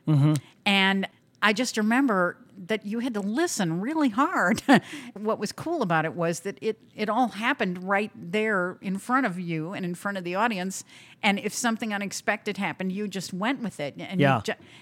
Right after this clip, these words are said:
Speaker 2: so it was, in a way, improvisation.
Speaker 1: Sure,
Speaker 2: But
Speaker 1: yeah,
Speaker 2: you had
Speaker 1: very
Speaker 2: a s-,
Speaker 1: much so.
Speaker 2: you had a script. I remember Frank would, he'd play a messenger, and he'd show up in a Western Union outfit. Or one guy I remember decided his, his character he tra-, he found out was a steward.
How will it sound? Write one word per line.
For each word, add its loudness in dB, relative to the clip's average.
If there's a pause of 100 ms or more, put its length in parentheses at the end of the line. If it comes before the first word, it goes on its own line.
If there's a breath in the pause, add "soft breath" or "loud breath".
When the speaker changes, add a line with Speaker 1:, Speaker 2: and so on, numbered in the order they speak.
Speaker 2:
so 6
it -2
was, 2
in 6
a 4
way, 2
improvisation. -2
Speaker 1:
Sure, 8
Speaker 2:
But 8
Speaker 1:
yeah, 4
Speaker 2:
you 4
had 8
Speaker 1:
very 4
Speaker 2:
a 4
s-, 6
Speaker 1:
much 4
so. 2
Speaker 2:
you 4
had 4
a -2
script. -2 (360 soft breath)
I 2
remember 0
Frank 0 (120)
would, -2 (580 soft breath)
he'd -2
play 2
a 2
messenger, 0
and -4
he'd -4
show 0
up -4
in -2
a -2
Western -2
Union 2
outfit. -8 (680 soft breath)
Or 6
one 4
guy 6
I 6
remember 0
decided 2
his, -2 (100)
his -4
character -2
he -8
tra-, -8
he -2
found 0
out 0
was -4
a -6
steward. -4